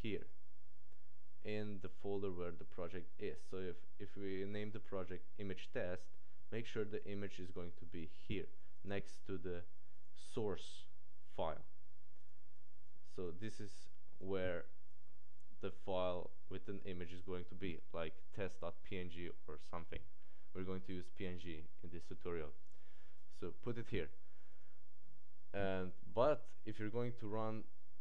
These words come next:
the game from inside the bin folder, so if you, like, double click on this, then make sure that the image is here.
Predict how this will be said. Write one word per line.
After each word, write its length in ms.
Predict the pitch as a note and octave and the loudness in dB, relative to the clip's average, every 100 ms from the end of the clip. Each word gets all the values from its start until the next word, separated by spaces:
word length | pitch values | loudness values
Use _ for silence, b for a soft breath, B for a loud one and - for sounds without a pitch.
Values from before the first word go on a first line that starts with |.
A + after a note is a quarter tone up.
| F#2+ | 0
the 120 | G2+ G2 | 0 0
game 380 | G#2 G#2 G2+ F#2+ - | 0 0 0 0 0
from 220 | - F#2+ F#2 | 0 0 0
inside 300 | G#2+ A2+ G2+ | 0 0 0
the 60 | F#2+ | 0
bin 360 | E2 B2 D3 - | 0 0 0 0
folder, 340 | F2 F2+ A2+ - - - - | 0 0 0 0 0 0 0
so 80 | F#2+ | 0
if 80 | - | 0
you, 60 | F2+ | 0
like, 200 | F2+ F2 - - G2+ | 0 0 0 0 0
double 180 | G#2+ G2 | 0 0
click 240 | G2+ G2+ - | 0 0 0
on 120 | F2+ D#2+ | -2 0
this, 300 | A#2 A#2 F2 - - - - F#2+ - | 0 0 0 0 0 0 0 0 0
then 300 | A2+ A2 G#2 | 0 0 0
make 140 | G#2+ | 0
sure 200 | - G2+ F#2+ | 0 0 0
that 140 | F2 | 0
the 220 | - - F#2 | 0 0 0
image 280 | F#2 - - | 0 0 -2
is 140 | F2 - - - | -2 0 0 0
here. 240 | - G2+ | 0 0